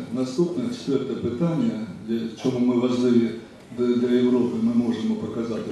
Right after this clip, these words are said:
приклад, це духовність. А що таке духовність? А це традиція. А давайте подивимося, як європейці бережуть свої традиції, і як українці бережуть свої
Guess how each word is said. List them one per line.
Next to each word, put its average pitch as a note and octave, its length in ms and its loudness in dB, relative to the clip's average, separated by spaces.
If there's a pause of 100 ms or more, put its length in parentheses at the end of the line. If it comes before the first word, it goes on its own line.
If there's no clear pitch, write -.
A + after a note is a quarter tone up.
приклад, - 680 -2
це D#3+ 80 0
духовність. - 680 -2 (920)
А A#2+ 60 -6
що F3+ 140 -2
таке C3+ 260 2
духовність? A#2 600 -2
А - 20 0
це E3+ 140 2
традиція. D3 640 -2 (760)
А B2+ 300 4 (440)
давайте D#3+ 340 2
подивимося, B2+ 500 0
як B2 240 -2
європейці D3 520 4 (240)
бережуть A2+ 420 0
свої A2 140 -2
традиції, A2 600 -4 (360)
і B2+ 60 0
як D#3 180 4
українці C3+ 580 2
бережуть A2 420 -2
свої A2 220 -2